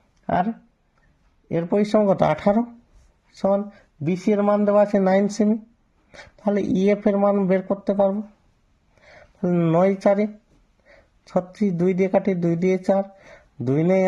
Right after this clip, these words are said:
আঠারো, তাহলে ইএফ টু এ ইএফ সমান কত? নাইন। তাহলে ইএফ বার সমান কত হবে? নাইন বাই টু সমান কত?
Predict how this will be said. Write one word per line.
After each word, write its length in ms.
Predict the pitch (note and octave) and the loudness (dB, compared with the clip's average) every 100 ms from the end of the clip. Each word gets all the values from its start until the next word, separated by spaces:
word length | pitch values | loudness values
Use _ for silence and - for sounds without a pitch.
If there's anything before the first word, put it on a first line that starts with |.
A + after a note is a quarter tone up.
| F#3 | 0
আঠারো, 300 | F3+ F#3 F#3+ G3 _ _ _ _ _ _ - _ _ _ - | 0 0 -2 -4 _ _ _ _ _ _ -20 _ _ _ -6
তাহলে 240 | F#3 G3 - - D3 D#3+ | -2 -2 -4 -8 -6 -4
ইএফ 420 | G3+ G3+ E3 E3 D#3+ _ - - - _ _ _ - _ _ _ - | -2 0 0 -2 -10 _ -20 -20 -20 _ _ _ -20 _ _ _ -8
টু 100 | G3 G#3 F#3 | -4 -2 0
এ 20 | F3 - | 0 0
ইএফ 220 | C#4+ D#4 - - - | 0 -2 -4 -14 -4
সমান 200 | E3 D#3+ D#3 | -2 -2 -2
কত? 140 | C3+ C#3 - D3+ | -4 -6 -8 -4
নাইন। 160 | D#3+ G3+ G#3 - _ _ - _ | -2 -2 -4 -10 _ _ -20 _
তাহলে 220 | _ D#3+ - - E3+ | _ -8 -8 -6 -4
ইএফ 280 | G3+ G3+ D3 A#2+ | 0 0 -2 -2
বার 180 | B2+ C3 C3 | 0 0 -2
সমান 200 | D#3 E3 E3+ | -2 -2 -2
কত 140 | C#3 A#2 | -4 -6
হবে? 140 | A2+ A#2 - _ - - _ - B2+ B2+ | -8 -10 -16 _ -20 -20 _ -8 -4 0
নাইন 200 | D3+ F3 F3+ | 0 0 0
বাই 120 | G#3+ A#3 _ _ _ _ _ _ _ _ _ - | -2 -4 _ _ _ _ _ _ _ _ _ -6
টু 80 | G#3+ G#3 - | -6 -6 -6
সমান 200 | G3 G3 | -4 -4
কত? 120 | F3 | -6